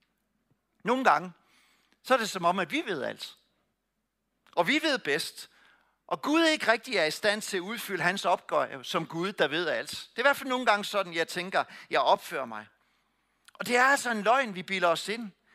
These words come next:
eller tillader ved en indpas. For det er i virkeligheden et tillidsspørgsmål. Tør jeg forlade mig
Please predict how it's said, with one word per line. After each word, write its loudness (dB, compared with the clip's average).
eller 2
tillader 4
ved -4
en -4
indpas. -8
For -8
det 2
er 6
i 2
virkeligheden 0
et 0
tillidsspørgsmål. -8
Tør 4
jeg 6
forlade 4
mig -4